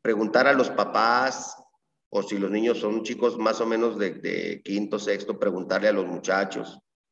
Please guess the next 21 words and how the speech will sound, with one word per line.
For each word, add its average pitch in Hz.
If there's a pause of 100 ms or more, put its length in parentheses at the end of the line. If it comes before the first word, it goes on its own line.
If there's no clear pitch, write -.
(180)
¿no? 101 (260)
Sobre 110
algún 117
tema, 127
sobre 117
algún 104
asunto 127
que 110
ustedes 107
estén 110
viendo 107
allí 113
y -
que 101
les 98
pueda 104
generar 95
su -
tema 87
de 87
investigación. 98